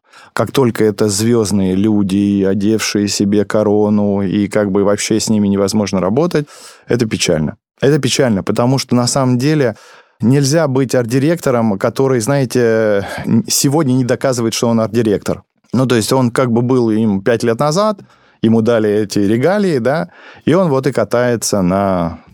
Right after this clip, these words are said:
том старом своём статусе. Поэтому весь вопрос, что ты, если ты не воспринимаешь новые тренды, мир меняется, понимаете, был боб, да, боб шестидесятых, семидесятых, восьмидесятых или сегодня отличается, да, там, там средняя длина, да, или что-то,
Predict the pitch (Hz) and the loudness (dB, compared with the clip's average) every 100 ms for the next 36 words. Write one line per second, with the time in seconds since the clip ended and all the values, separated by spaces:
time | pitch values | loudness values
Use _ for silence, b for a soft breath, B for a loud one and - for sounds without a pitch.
0 | - - 101 92 - 101 98 92 - 90 | -14 -2 0 0 0 0 0 0 -2 -2
1 | 87 107 101 90 - - B B B B | -2 -2 -2 -2 -4 -6 B B B B
2 | 120 117 143 131 160 151 143 185 214 - | 0 2 0 0 0 0 0 0 -2 0
3 | 135 120 143 - 139 139 139 135 139 135 | -2 0 -2 -2 0 0 0 0 0 0
4 | 139 139 131 98 - 107 110 147 139 123 | 0 0 0 -2 -4 -2 0 2 0 0
5 | 127 117 92 78 B B - 143 131 127 | 0 0 0 -4 B B 0 2 2 2
6 | 127 104 - - 110 139 101 101 139 147 | 2 0 -4 -2 0 0 -2 0 0 0
7 | 113 113 110 - - _ _ _ - 101 | 0 0 0 -2 -20 _ _ _ -4 0
8 | 110 120 b b - 151 - 143 - 135 | 0 0 b b 0 0 2 -2 0 0
9 | 131 147 139 131 - 139 123 117 135 131 | 0 0 0 -2 0 0 0 0 0 0
10 | 120 113 123 113 131 123 - 107 - 123 | -2 0 0 0 0 0 0 -2 0 0
11 | 98 - 95 113 95 87 85 110 117 82 | 0 -2 -2 0 0 0 0 0 0 -2
12 | 82 85 85 80 - 92 85 80 82 82 | -2 -4 -6 -4 0 0 0 -2 -2 -2
13 | 82 80 98 92 90 - 90 | -2 0 0 0 -4 -2 -2